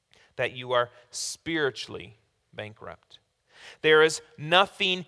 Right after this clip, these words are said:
you can do on your own to renew your mind, but only that which God can do through the God seed he implants in you when you make a decision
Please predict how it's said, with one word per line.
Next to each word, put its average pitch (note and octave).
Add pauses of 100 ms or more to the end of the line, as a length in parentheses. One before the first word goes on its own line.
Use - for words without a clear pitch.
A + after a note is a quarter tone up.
you F3+
can F#3
do F#3+
on E3
your D#3
own F#3
to E3
renew D3
your D3
mind, C3 (340)
but B2+
only F3
that D3+
which D#3+
God D3
can C3
do C#3+
through C3+
the A#2+
God C#3
seed B2
he C3
implants B2+
in E3
you A2 (440)
when A#2+
you A2+
make A2+
a C3+
decision A2